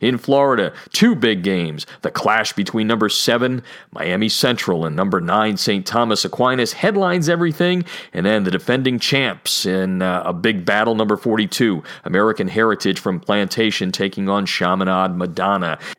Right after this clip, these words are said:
And Georgia has twelve teams in the H S F A one hundred. Two big matchups there for you. Number thirteen, Colquitt County taking on number thirty Grayson tonight.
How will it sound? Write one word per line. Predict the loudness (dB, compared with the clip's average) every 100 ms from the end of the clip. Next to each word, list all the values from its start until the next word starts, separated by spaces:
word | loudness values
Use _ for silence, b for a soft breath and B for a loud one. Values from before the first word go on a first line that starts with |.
| _
And | -4 0 0 2
Georgia | 4 4 2 0
has | 2 0 0 -2
twelve | -2 2 4 2
teams | 2 2 4 2 0
in | 0
the | 2
H | 2 2
S | 0 2
F | 0 0 0
A | 0
one | 2 0 0
hundred. | 0 0 0 -4 -4 B B
Two | -2 0 2
big | 2 0 0
matchups | 0 0 0 -2 -2 -2
there | 0 2 0
for | 0 0
you. | 0 0 -4 B B -20
Number | -14 -6 0 2 2 2 2 4 4 4 2 0 -2 -6
thirteen, | -2 -2 -2 -6 -2 0 0 0
Colquitt | 0 0 0 0 -2 -2 -4
County | 0 0 2 0
taking | -2 -2 -2 0 -2 -2
on | -2 0 0 0
number | 0 0 0
thirty | 0 0 -2
Grayson | -2 0 0 0 -2 -2
tonight. | 0 0 0